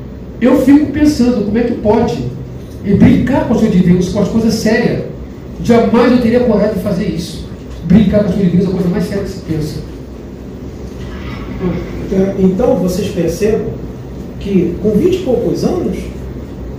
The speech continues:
Speaker 2: eu fui desdobrado para aquela dimensão e o Osmar psicografou da dimensão,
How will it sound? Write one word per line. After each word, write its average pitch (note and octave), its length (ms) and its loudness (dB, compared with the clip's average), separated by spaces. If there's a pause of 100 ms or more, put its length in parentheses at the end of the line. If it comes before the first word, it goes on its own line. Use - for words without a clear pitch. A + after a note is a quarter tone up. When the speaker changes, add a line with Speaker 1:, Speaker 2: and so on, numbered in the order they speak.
Speaker 2:
eu A#3 220 4
fui E4+ 240 2
desdobrado F3 560 0
para - 80 -6
aquela - 260 -4
dimensão D#4+ 600 -4 (840)
e F4 40 2
o F#4 140 6
Osmar E4 380 0
psicografou E4+ 920 -2 (240)
da G3+ 100 2
dimensão, F#3+ 560 0